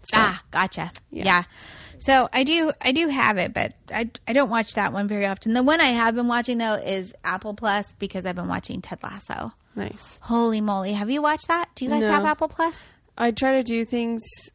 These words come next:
Speaker 1: I try not to do things that are, like, excessively popular.
Speaker 2: Uh-huh. You
Speaker 1: So
Speaker 2: sound like Jeffrey Lord. That's exactly what he said last
Speaker 1: Yeah,
Speaker 2: night. He's
Speaker 1: I
Speaker 2: like,
Speaker 1: know.
Speaker 2: "I've never watched a, a thing of Game of Thrones. I've never watched Sons of Anarchy. I've never, you know, any of those."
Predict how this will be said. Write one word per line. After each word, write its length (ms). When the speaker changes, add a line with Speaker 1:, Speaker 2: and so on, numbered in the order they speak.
Speaker 1:
I 140
try 160
not 300
to 100
do 160
things 400
that 140
are, 100
like, 380
excessively 640
popular. 760
Speaker 2:
Uh-huh. 260
You 140
Speaker 1:
So 80
Speaker 2:
sound 140
like 140
Jeffrey 260
Lord. 220
That's 180
exactly 440
what 120
he 80
said 180
last 180
Speaker 1:
Yeah, 200
Speaker 2:
night. 60
He's 100
Speaker 1:
I 160
Speaker 2:
like, 140
Speaker 1:
know. 60
Speaker 2:
"I've 60
never 240
watched 240
a, 160
a 80
thing 220
of 100
Game 240
of 100
Thrones. 440
I've 140
never 340
watched 480
Sons 220
of 80
Anarchy. 580
I've 140
never, 260
you 200
know, 220
any 220
of 60
those." 240